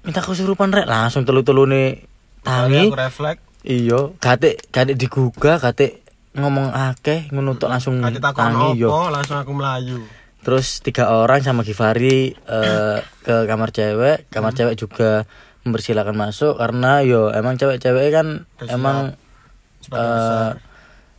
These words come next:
Speaker 2: Udah pakai
Speaker 1: emang
Speaker 2: baju.
Speaker 1: iya, emang udah yo,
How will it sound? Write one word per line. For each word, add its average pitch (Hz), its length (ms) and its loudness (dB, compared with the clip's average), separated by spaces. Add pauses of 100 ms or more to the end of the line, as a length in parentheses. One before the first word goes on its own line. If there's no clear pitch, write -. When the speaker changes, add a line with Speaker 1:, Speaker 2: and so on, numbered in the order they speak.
(580)
Speaker 2:
Udah 120 80 -16
pakai 120 160 -10
Speaker 1:
emang 151 200 2 (120)
Speaker 2:
baju. - 240 -12
Speaker 1:
iya, 127 220 2 (160)
emang 135 180 -2 (140)
udah 117 340 2 (680)
yo, 113 220 0